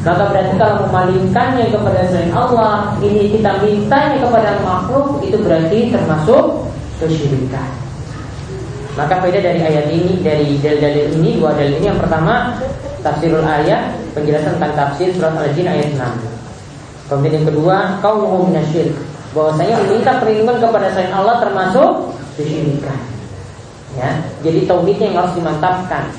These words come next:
akidahnya yang harus dimantapkan. Buang jauh-jauh ya pemikiran-pemikiran jahat dari makhluk, cuma Allah Subhanahu wa taala sih yang, yang bisa, yang memberikan pertolongan. Kemudian yang ketiga, al-istidlal ala dzalika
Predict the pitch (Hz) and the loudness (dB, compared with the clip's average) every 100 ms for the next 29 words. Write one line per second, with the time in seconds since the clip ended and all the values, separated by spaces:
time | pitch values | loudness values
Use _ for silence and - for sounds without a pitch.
0 | - - - - 160 175 190 214 180 180 | -16 -18 -10 -4 -2 0 0 0 0 0
1 | 175 160 160 185 185 180 147 123 - - | 0 -2 0 -2 -2 -2 -2 -4 -6 -14
2 | - - 135 151 190 170 165 160 151 175 | -16 -16 -6 0 0 2 2 2 2 2
3 | 220 247 202 175 180 165 160 175 170 160 | 2 0 0 2 2 0 0 0 0 -2
4 | 156 160 156 156 208 196 175 165 160 165 | -2 -2 0 0 0 2 0 0 0 -2
5 | 254 269 254 220 220 220 220 185 196 240 | 0 0 0 -2 0 0 0 0 0 2
6 | 208 190 202 226 226 240 220 196 185 196 | 0 0 0 0 0 0 -2 -2 -2 0
7 | 196 175 180 269 262 - - - - - | 0 -2 0 0 0 -4 -10 -14 -16 -2
8 | 196 214 185 190 233 233 220 220 247 233 | 0 0 0 0 0 0 0 0 0 0
9 | 226 - - - - - - - - - | 0 -2 -4 -10 -16 -18 -20 -20 -20 -20
10 | - - - - - - - - - - | -20 -20 -20 -20 -20 -20 -20 -20 -20 -20
11 | - 190 220 226 262 294 294 233 214 208 | -4 2 4 4 2 2 2 0 0 -2
12 | 202 262 285 240 240 - 214 262 269 220 | 2 2 2 0 -2 -2 0 2 2 0
13 | 220 247 240 233 202 | 2 0 0 0 0